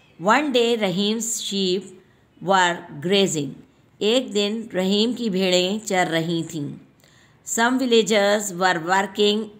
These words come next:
in the nearby fields। कुछ गांव वाले काम कर रहे थे करीबी खेतों में।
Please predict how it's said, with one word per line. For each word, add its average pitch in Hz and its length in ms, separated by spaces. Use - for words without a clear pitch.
in 196 360
the 165 400
nearby 156 720
fields। 160 360
कुछ 262 280
गांव 208 320
वाले 180 560
काम 196 320
कर 196 220
रहे 175 360
थे 175 480
करीबी 180 1040
खेतों 185 400
में। 180 360